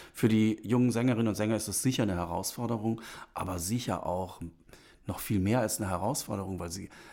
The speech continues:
lernen ja auch ganz anders, äh, Dinge in der Szene umzusetzen. Und das ist ja nicht nur eine Präsentation von Musik, es ist ja richtig, äh,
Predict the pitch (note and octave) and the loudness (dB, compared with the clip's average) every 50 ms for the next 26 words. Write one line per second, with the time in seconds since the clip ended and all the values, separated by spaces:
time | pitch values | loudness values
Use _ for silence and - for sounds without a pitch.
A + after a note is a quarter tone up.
0 | - _ - F#2+ F#2 F#2+ G2+ G2+ G2 F#2 F#2+ - B1+ - - - G3 G3+ G#3+ G3 | -18 _ -8 -6 -4 -2 -2 -2 -2 -2 -4 -6 -8 -10 -8 -4 -2 -2 -2 -2
1 | - - - G3 G#3 G#3 G3+ F#3 - - - - - - F#2+ F#2 F2+ F2 F2 F2 | -4 -4 -4 -4 -4 -4 -4 -4 -4 -4 -4 -6 -6 -6 -6 -4 -4 -4 -6 -8
2 | F2+ - - - G#2+ G#2 G2 F#2+ F2 E2+ - - - - - G2+ G2 G2 G2 - | -10 -10 -8 -6 -4 -4 -4 -4 -6 -6 -4 -4 -4 -2 -2 -2 -4 -4 -4 -2
3 | - A2+ A#2 - - G#2 G2 G2+ G2 - - - - G2+ G2 - - - - - | -2 -2 -2 -2 -4 -4 -4 -6 -4 -4 -4 -2 -2 -4 -6 -6 -12 -18 -20 -20
4 | - - - - G2+ G2 F2+ G2 F2+ - - - - F#2+ F2+ F2+ - - G#2 F#2 | -20 -20 -12 -8 -8 -6 -6 -6 -8 -6 -6 -6 -6 -4 -6 -6 -4 -2 -2 -2
5 | F2 - - F2+ E2+ F2 F2 - - - - F#2+ F#2+ F#2 F2 - F2 F2 F2 - | -2 -4 -4 -4 -4 -4 -4 -4 -4 -4 -2 -2 -2 -2 -2 -2 -2 0 -2 -2
6 | E2 F2+ G2 G#2 F2+ - - - E2+ - - F2+ E2+ F#2 F2 - - - - - | 0 0 0 0 0 -2 -6 -6 -6 -4 -4 -4 -6 -8 -8 -8 -10 -10 -10 -14
7 | - - - - - F#2 F#2 | -16 -18 -14 -8 -6 -4 -4